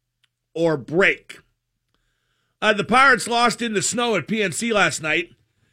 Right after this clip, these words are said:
and the attendance was said to be nine thousand, but they lied. It was much less.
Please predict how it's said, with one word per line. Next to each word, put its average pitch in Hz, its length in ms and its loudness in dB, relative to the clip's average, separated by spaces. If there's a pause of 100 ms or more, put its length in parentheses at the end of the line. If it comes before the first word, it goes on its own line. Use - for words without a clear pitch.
(280)
and 196 160 2
the 196 100 4
attendance 247 460 4
was 190 220 2
said 277 400 2
to 208 80 2
be 175 400 2 (680)
nine 202 300 2
thousand, 170 720 2 (1120)
but 180 280 0
they 170 140 2
lied. 147 440 0
It 170 100 -4
was 170 320 0
much 185 400 -2
less. 147 480 -4